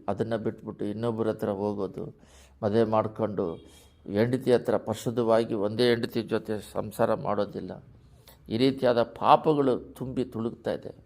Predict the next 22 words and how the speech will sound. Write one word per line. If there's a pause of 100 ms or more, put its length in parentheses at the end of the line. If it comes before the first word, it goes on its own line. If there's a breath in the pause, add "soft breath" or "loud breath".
ಮನ
ತಿರುಗಿ (440 loud breath)
ಪರಿಶುದ್ಧ
ಮಾರ್ಗವಾದ (640 loud breath)
ಯೇಸು
ಕ್ರಿಸ್ತನ
ಕಡೆಗೆ
ತಿರುಗಿಕೊಳ್ಬೇಕು. (260)
ಪ್ರಾರ್ಥನೆ
ಮಾಡೋಣ. (840 soft breath)
ಸ್ತುತಿಮಯದಲ್ಲಿ
ನಿವಾಸ
ಮಾಡುವ
ಪರಲೋಕ
ತಂದೆಯೇ, (720 loud breath)
ಕಣ್ಣಿನಿಂದ
ಅದ್ಭುತಗಳನ್ನ
ನೋಡಿ (600 soft breath)
ಆಬನು
ಹೆಂಡತಿಗೆ
ಹೇಳಿದ್ರು
ಕೂಡ,